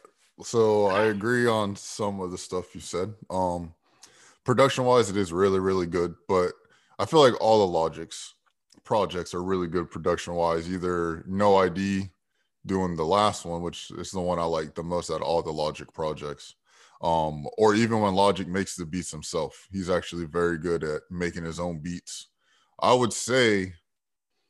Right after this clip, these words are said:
he may be the best rapper beat maker that's not, like, making beats for other people.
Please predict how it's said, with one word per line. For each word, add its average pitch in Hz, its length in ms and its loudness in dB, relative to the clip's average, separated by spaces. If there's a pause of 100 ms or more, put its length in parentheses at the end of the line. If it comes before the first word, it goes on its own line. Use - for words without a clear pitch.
(160)
he 113 140 -2
may 110 440 2
be 98 640 0 (460)
the 95 200 -2 (140)
best 104 560 0 (1120)
rapper 107 840 2 (300)
beat 120 280 0
maker 135 600 -6 (1160)
that's 104 380 2
not, 101 540 2
like, 90 360 -2
making 95 640 -2
beats 92 340 -4
for 80 220 -2
other 78 220 -4
people. - 400 -18